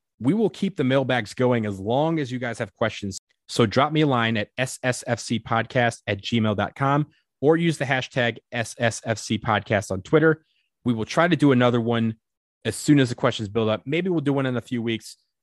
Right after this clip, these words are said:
But for now, that will do it for episode sixty-eight of the Stars and Stripes F C podcast. Thank you all so much for listening,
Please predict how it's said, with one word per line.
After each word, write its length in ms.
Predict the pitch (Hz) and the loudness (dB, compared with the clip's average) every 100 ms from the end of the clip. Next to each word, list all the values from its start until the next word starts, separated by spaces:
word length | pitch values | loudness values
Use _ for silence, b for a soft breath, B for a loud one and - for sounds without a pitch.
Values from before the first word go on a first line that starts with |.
| _ _ | _ _
But 200 | 120 - | -2 -2
for 140 | - 113 | -2 2
now, 520 | 117 135 120 113 110 _ _ _ _ _ | 4 4 4 4 0 _ _ _ _ _
that 240 | 110 127 120 | 0 0 2
will 100 | 117 | 0
do 220 | 117 110 | 2 0
it 80 | 104 | -2
for 140 | - | -6
episode 400 | 110 104 - 101 | -6 -6 -2 -2
sixty-eight 640 | - 104 - 120 104 101 _ | -2 -6 -6 -2 0 -2 _
of 100 | 107 | -6
the 100 | 101 | -6
Stars 340 | - 113 104 104 | 0 2 2 2
and 100 | 95 | -2
Stripes 340 | - 98 - | 2 0 0
F 140 | - 101 | -4 -4
C 180 | - 101 | -2 -4
podcast. 600 | 110 101 - 90 - - | 0 -2 0 -4 -4 0
Thank 200 | 135 135 | 2 4
you 100 | 131 | 4
all 120 | 127 | 4
so 140 | 113 120 | 4 2
much 160 | 107 | 0
for 140 | - 101 | -2 -4
listening, 420 | 120 - 127 | -2 -2 -4